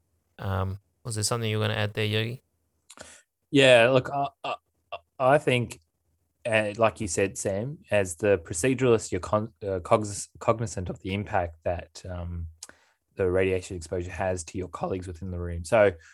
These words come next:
Speaker 2: um, and I've been very fortunate to work with proceduralists who are, uh, absolutely adamant in terms of how this is done.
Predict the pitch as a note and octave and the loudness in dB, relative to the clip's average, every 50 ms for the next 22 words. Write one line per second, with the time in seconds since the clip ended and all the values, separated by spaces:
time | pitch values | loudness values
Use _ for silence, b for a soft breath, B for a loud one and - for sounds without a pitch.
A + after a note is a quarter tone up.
0 | b b b _ _ _ - G#2 F#2+ F#2 F2+ F2+ F2+ F2 F2 F2 E2+ E2 E2 D#2+ | b b b _ _ _ -6 -4 0 0 2 0 0 -2 -4 -6 -6 -8 -10 -12
1 | _ _ _ _ _ _ _ - - - _ _ _ A2+ G#2+ G2+ G2 F#2+ A#2 A2 | _ _ _ _ _ _ _ -18 -18 -18 _ _ _ 0 0 2 2 2 2 6
2 | A2+ A#2 A#2+ A2 A2 - A2+ G#2 G2 - A2+ G2 F2+ G2 F#2 F#2 F#2+ F#2+ F#2+ F2+ | 6 8 8 6 6 4 2 2 2 0 -2 -4 -2 -2 0 2 2 2 2 0
3 | - - _ G#2+ G2+ F#2+ F#2 F2+ E2+ - - - G#2+ F#2 - - G2+ G2 F2+ G2+ | -4 -12 _ -6 -4 -2 -2 -2 -4 -8 -8 -6 -6 -6 -4 -4 -4 -4 0 0
4 | F#2+ F#2+ F#2 F2 - - - G2 F#2+ F#2 F2+ F2+ F2+ - - G#2+ F#2+ F2+ F2 E2+ | 0 0 0 -2 -4 -6 -6 -4 -2 -2 -2 -2 -4 -4 -4 -4 -2 -2 0 0
5 | F2 F2 F2 F2 F2 E2+ E2 _ _ _ _ _ _ _ - F#2+ F#2 F2 E2+ - | 0 -2 -2 -4 -6 -8 -12 _ _ _ _ _ _ _ -10 -8 -6 -6 -8 -6
6 | _ - A#2+ - - A2+ G#2 G2+ F#2+ G2 G2 G2 G2 G2 F#2 E2+ E2 - - F2+ | _ -6 -6 -4 -4 -4 -2 -2 0 0 0 0 0 -2 -4 -6 -6 -8 -10 -10
7 | - D3+ E3+ E3+ C#3+ B2 - - F#2+ F2+ F2+ F2+ F2+ F#2+ F2+ - G2+ F2+ E2+ - | -10 -10 -10 -10 -12 -10 -6 -4 -2 -2 -2 -2 -2 -6 -8 -8 -10 -12 -8 -8
8 | G#2 F#2 F#2 F2+ E2+ | -6 -6 -6 -8 -8